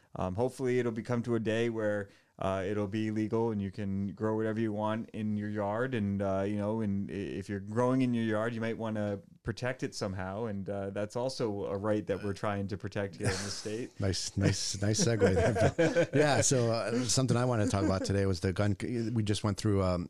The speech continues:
Speaker 2: a bunch of gun control testimony la-, last week, um, and, um, before I, before I start on that, so as of today when we're recording, um,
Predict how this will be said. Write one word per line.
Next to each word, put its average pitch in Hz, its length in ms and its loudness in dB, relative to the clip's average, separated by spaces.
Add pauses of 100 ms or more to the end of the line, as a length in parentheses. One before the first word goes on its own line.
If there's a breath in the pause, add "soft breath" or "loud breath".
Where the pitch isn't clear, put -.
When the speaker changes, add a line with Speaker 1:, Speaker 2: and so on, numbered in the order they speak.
Speaker 2:
a 98 140 -2
bunch 95 240 0
of 95 80 0
gun 98 200 2
control 92 280 -2
testimony 90 460 -2
la-, 87 240 -2
last 87 280 -4
week, 95 360 -4
um, 90 260 -2 (500 loud breath)
and, 87 520 0
um, 87 320 0 (200 loud breath)
before 135 280 4
I, 113 140 2
before 120 260 2
I - 20 2
start 104 260 0
on 95 100 2
that, 95 180 2
so 101 160 2
as 95 180 2
of 95 300 -2 (400)
today 104 260 2
when 92 180 2
we're 92 120 2
recording, 87 720 0
um, 87 500 -2